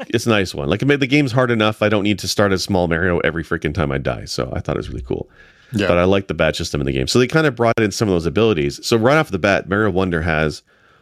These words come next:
Speaker 1: more variety and abilities than the past games in the mo-, in most recent memory, because like, like, like we said, you have, and, and <laughs> Fire Mario, Squirrel Mario. I mean, it was kind of boring. And this one, at least, you have fire, bubble, drill,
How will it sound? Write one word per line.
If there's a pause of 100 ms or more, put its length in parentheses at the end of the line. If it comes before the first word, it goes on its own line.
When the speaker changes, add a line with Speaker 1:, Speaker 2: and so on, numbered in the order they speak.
(160)
Speaker 1:
more
variety
and
abilities
than
the
past
games
in
the
mo-,
in
most
recent
memory,
because (840)
like,
like,
like
we
said,
you
have,
and,
and
<laughs>
Fire
Mario, (280)
Squirrel
Mario. (640)
I
mean,
it
was
kind
of
boring.
And
this
one,
at
least,
you
have
fire,
bubble,
drill,